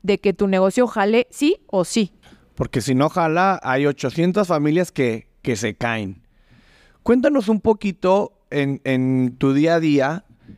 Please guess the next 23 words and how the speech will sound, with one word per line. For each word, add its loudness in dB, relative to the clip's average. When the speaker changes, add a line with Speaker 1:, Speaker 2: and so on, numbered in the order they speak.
Speaker 2:
¿qué 2
estrategias 0
has -2
implementado -2
en -2
el, -4
en -2
Caroso 0
o 2
en -2
las -6
empresas -2
que, 0
que 0
de 0
alguna 2
manera 0
digas, -2
"Esto -4
se 0
hacía 0
completamente 0
diferente 0